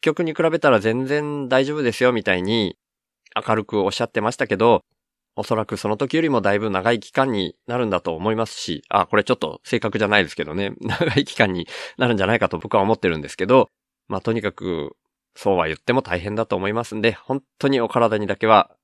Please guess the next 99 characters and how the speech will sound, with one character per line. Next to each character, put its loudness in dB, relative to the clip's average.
気 -6
を -4
つ -18
け -6
て 2
行 -12
っ -
て -4
き -12
て -4
く -8
だ -2
さ 6
い。 -2
元 0
気 -2
で 2
過 -12
ご -4
さ -2
れ 0
る -4
こ -4
と 6
を 0
こ -12
ち -8
ら 0
か 0
ら 4
祈 -2
っ -4
て -2
お 2
り 0
ま 2
す。 -16
は 0
い。 0
と -14
い -6
う -10
こ -14
と -4
で、 -6
な -8
か -2
な -4
か -4
す -12
い -6
ま -6
せ 2
ん。 0
坪 -8
健 -4
さ -4
ん -4
の、 -4
へ -4
の -2
思 0
い 0
っ -4
て -10
い -2
う -10
こ -8
と -4
で -2
の、 -6
週 -10
の -10
話 -8
す -6
ラ -4
ジ -10
オ -12
特 -16
別 -6
編 -8
と -10
し -14
て -6
収 -6
録 -6
さ -14
せ -6
て -2
い -2
た -4
だ 2
い 0
た -2
ん -6
で -2
す -10
け -4
ど、 2